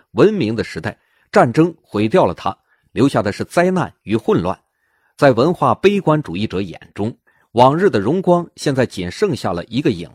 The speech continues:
子。他们认为，欧洲文明和基督教西方价值观硕果仅存的内容，不仅因内部衰败而岌岌可危，而且也受到了外来道德和政治疾病的侵蚀。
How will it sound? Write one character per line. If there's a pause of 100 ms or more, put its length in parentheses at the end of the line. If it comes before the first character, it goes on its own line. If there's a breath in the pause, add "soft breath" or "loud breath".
子。 (560)
他
们
认
为， (440)
欧
洲
文
明
和
基
督
教
西
方
价
值
观
硕
果
仅
存
的
内
容， (240)
不
仅
因
内
部
衰
败 (120)
而
岌
岌
可 (100)
危， (340)
而
且
也
受
到
了
外
来
道
德
和
政
治
疾
病
的
侵
蚀。